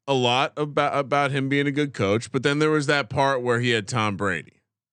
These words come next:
and a lot of his assistants have always failed trying to replicate his bullshit. What if he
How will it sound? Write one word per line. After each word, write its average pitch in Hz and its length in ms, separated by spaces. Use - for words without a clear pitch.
and 107 840
a 107 120
lot 113 300
of 120 80
his 131 140
assistants 131 640
have 117 160
always 117 340
failed 113 520
trying 107 300
to 104 80
replicate 107 640
his 98 160
bullshit. 127 720
What 135 180
if 156 140
he 143 600